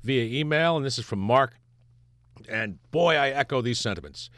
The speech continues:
Mark says, "Good afternoon. Once upon a time, there was MySpace, and now that's gone. And before that, there were chat rooms, and now they're gone. Now Facebook is popular, but there's also LinkedIn and Twitter,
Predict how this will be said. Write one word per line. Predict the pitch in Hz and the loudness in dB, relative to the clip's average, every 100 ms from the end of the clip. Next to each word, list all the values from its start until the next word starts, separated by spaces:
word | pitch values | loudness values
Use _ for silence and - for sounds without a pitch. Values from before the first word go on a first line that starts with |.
| - - | -20 0
Mark | 147 180 | 2 2
says, | 151 123 | 0 -2
"Good | - 247 | 4 4
afternoon. | 220 196 160 98 117 | 4 0 -2 -4 -4
Once | 214 | -4
upon | 233 254 233 | -2 0 0
a | |
time, | 139 135 131 123 - - | 0 2 0 -2 -14 -8
there | |
was | 139 147 | -4 -2
MySpace, | 110 92 - - 71 - - - | -2 -2 -4 -10 -14 -14 -16 -12
and | - | -6
now | 95 90 | -4 -4
that's | 85 - | -6 -8
gone. | - 67 67 - - - | -10 -12 -14 -20 -14 -4
And | 170 | -2
before | 160 202 208 | 0 4 4
that, | 147 147 | 4 2
there | - 135 | 0 -2
were | 143 | -2
chat | - - 226 131 | -4 -2 -2 -2
rooms, | 98 69 - - | -4 -6 -18 -6
and | 180 | -4
now | 120 98 | 0 0
they're | 98 | -2
gone. | 101 85 - - - - | -4 -6 -8 -20 -20 -8
Now | 117 131 | 0 0
Facebook | - 135 127 - 98 | 2 0 0 -4 -8
is | 92 | -8
popular, | - 78 - 73 - - | -8 -8 -10 -14 -14 -6
but | 220 | -2
there's | 254 202 | 0 2
also | 175 147 | 2 2
LinkedIn | 110 101 98 95 98 | 0 -2 -2 -4 -4
and | 156 - | -4 -8
Twitter, | - 107 131 | -2 -2 -2